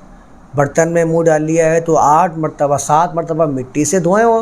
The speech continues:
اور آٹھ مرتبہ پانی سے دھوئیے۔ یہ مسلم کی روایت ہے۔ کیوں بھائی، ایسا کیا کر دیا اس نے؟ ایسا کیا ہے اس کے منہ کے اندر کہ جو اس کو سات مرتبہ مٹی سے صاف کرنے کی ضرورت پڑ رہی ہے؟ پانی سے ایک مرتبہ صاف کرے، بعد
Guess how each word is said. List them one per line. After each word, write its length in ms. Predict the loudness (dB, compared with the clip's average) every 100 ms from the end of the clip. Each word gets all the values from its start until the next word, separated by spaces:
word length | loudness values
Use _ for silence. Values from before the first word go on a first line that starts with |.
| -4 -2
اور 140 | 0
آٹھ 320 | 2 0 0
مرتبہ 340 | -6 -8 -8 -4
پانی 260 | -2 0 -2
سے 120 | -2
دھوئیے۔ 320 | -4 -6 -4
یہ 140 | -2
مسلم 340 | -2 -2 -2 0
کی 120 | 0
روایت 420 | -2 -4 -8 -10
ہے۔ 100 | -16 -18 -20 -20 -20 -16 -6
کیوں 120 | -4
بھائی، 240 | -2 0 0
ایسا 200 | 0 -4
کیا 220 | -2 -2
کر 180 | 0 -2
دیا 220 | -2 -2
اس 180 | -4 -8
نے؟ 80 | -12 -14 -20 -20 -20 -20 -20 -20 -20 -20 -20 -18 -20 -20 -20 -4
ایسا 320 | -4 2 0
کیا 400 | 0 -2 0 2
ہے 160 | 2 0
اس 100 | -4
کے 240 | -2 -2
منہ 260 | 0 0 0
کے 200 | 2 0
اندر 320 | 0 0 0
کہ 100 | 2
جو 120 | 0
اس 100 | 0
کو 120 | -4
سات 420 | -2 2 2 2
مرتبہ 320 | -2 -4 -2 0
مٹی 480 | 0 -4 -2 0
سے 300 | 2 2 2
صاف 420 | 2 2 0 0 -4
کرنے 300 | -8 -6 -2
کی 100 | 0
ضرورت 460 | 2 2 2 2
پڑ 180 | 0 2
رہی 180 | 2 0
ہے؟ 40 |
پانی 380 | 0 0 2 0
سے 140 | 2
ایک 180 | 2 2
مرتبہ 340 | -2 2 2 2
صاف 340 | 0 0 0
کرے، 200 | 0 2
بعد 220 | 2 0